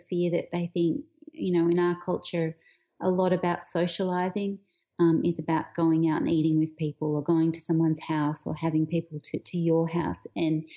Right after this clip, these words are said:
and you don't want to stand out as that, that person, the one who's, you know, questioning every ingredient at the restaurant or is, um, you know, being disrespectful to a host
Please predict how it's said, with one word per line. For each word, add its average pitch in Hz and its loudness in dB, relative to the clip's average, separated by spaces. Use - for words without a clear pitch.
and 208 2
you 214 2
don't 220 0
want 196 2
to 190 -2
stand 175 2
out 156 -2
as 160 -2
that, - -6
that - -2
person, 165 -2
the 180 2
one 170 6
who's, 160 0
you 165 2
know, 156 2
questioning 165 0
every 160 0
ingredient 165 2
at 165 -4
the 170 -2
restaurant 160 0
or 156 -2
is, 160 2
um, 156 2
you - -2
know, 156 2
being 147 2
disrespectful 180 -2
to - -4
a 175 -2
host 160 -4